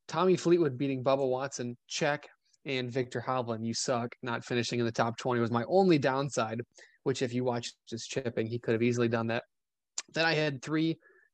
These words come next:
uh, free bets, ten dollars each. I don't know how lined up that way, but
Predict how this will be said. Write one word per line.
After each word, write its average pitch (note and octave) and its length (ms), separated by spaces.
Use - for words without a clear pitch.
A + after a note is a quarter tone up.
uh, B2+ 140
free F3+ 260
bets, D3 440
ten C3 140
dollars A#2+ 360
each. B2+ 280
I A#2+ 80
don't A#2+ 100
know A#2 80
how B2 320
lined B2 300
up C3+ 160
that A2+ 160
way, B2 180
but B2 200